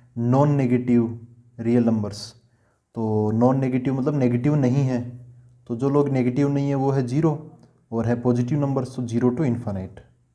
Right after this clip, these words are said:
ये हो गया R प्लस। अच्छा, ये जो दूसरा इंटरवल है ये है कोडोमेन का, जो दूसरा सेट होता है वो कोडोमेन का होता है। तो कोडोमेन क्या हो गया? माइनस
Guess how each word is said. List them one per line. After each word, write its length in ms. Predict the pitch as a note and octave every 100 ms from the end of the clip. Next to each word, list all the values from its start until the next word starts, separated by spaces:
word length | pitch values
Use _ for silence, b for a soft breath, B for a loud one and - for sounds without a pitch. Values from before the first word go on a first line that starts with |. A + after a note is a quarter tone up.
| _ _ _ _ _
ये 60 | A#2+
हो 80 | A#2
गया 160 | C3 C3+
R 140 | G2
प्लस। 380 | G2+ G2 - - _ _ _ _ _ _
अच्छा, 180 | B2 D3+
ये 100 | D#3
जो 120 | D#3+ D#3+
दूसरा 800 | D3+ C#3 E3+ F3 D#3+ - - C3
इंटरवल 440 | C3 D3 D3 D#3
है 60 | D#3
ये 100 | D#3
है 100 | D#3
कोडोमेन 560 | D#3 C#3+ C#3 C#3+ C#3+ C#3
का, 180 | C3+ B2 -
जो 240 | A2+ A2 B2+
दूसरा 320 | B2+ B2 D3+
सेट 220 | D3 C#3
होता 180 | C#3+ D3
है 60 | D#3+
वो 80 |
कोडोमेन 500 | D#3+ B2+ B2+ B2+ B2+
का 100 | B2+
होता 200 | B2 A#2+
है। 140 | A2 - _ _ _ _ _ _ _ _ -
तो 100 | A#2 A#2 - _ -
कोडोमेन 800 | C3 D3 D3+ B2+ B2 B2+ B2+ A2+ - - -
क्या 100 | C#3
हो 100 | B2+
गया? 180 | C3+ A3 F#3
माइनस 540 | A#2+ A2+ A#2 C3+ -